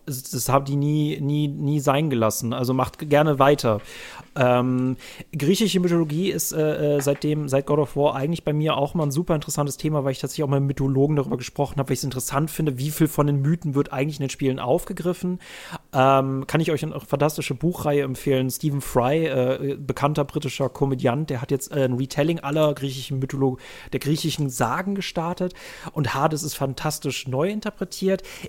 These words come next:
Ich sag dir aber auch, wenn ich das jetzt nochmal vier Stunden gespielt hab, sage ich auch irgendwann, ist okay. Ich müsste es nicht durchspielen. Ich merke mittlerweile, Spiele muss ich nicht mehr durchspielen, um daran Gefallen zu haben. Da,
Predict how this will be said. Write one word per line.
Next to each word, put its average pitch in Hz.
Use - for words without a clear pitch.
Ich -
sag 151
dir 202
aber 160
auch, 160
wenn 156
ich 196
das 180
jetzt 175
nochmal 160
vier 208
Stunden 190
gespielt 165
hab, 202
sage 170
ich 175
auch 151
irgendwann, 165
ist 185
okay. 147
Ich 120
müsste 208
es 175
nicht 180
durchspielen. 127
Ich -
merke 151
mittlerweile, 160
Spiele 185
muss 170
ich -
nicht 170
mehr 156
durchspielen, 143
um 143
daran 131
Gefallen 127
zu 110
haben. 107
Da, 117